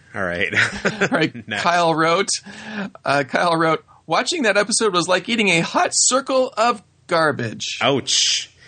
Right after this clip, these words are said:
Speaker 2: Not a fan.
Speaker 1: Yeah, nice reference back to the old pizza, uh, pizza delivery boy episode. So, all right. Archie, on the other hand, said, "I thought the premise of the plot was a bit cheap.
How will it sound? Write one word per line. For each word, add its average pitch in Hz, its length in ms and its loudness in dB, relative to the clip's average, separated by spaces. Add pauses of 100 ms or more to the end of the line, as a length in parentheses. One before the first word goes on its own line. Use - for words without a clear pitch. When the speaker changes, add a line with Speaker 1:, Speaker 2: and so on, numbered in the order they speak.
(160)
Speaker 2:
Not 127 160 -2
a 131 40 -2
fan. 120 380 -2
Speaker 1:
Yeah, 123 220 2
nice 117 320 0
reference 120 440 -2
back 113 260 -2
to 120 100 -4
the 107 160 -4
old 104 220 -2
pizza, 104 800 -2 (100)
uh, 85 360 -6
pizza 107 280 -4
delivery 95 340 0
boy 87 220 -2
episode. 82 640 -2
So, 85 340 -4 (960)
all 123 80 -6
right. 101 200 -2 (100)
Archie, 175 640 0 (220)
on 135 100 -2
the 131 140 2
other 131 140 2
hand, 160 300 2
said, 165 200 0
"I 139 100 2
thought 196 220 -4
the 185 80 -2
premise 190 500 0
of 135 120 -2
the 127 60 -2
plot 120 300 0
was 110 100 -6
a 110 60 -4
bit 98 180 -4
cheap. 131 460 -2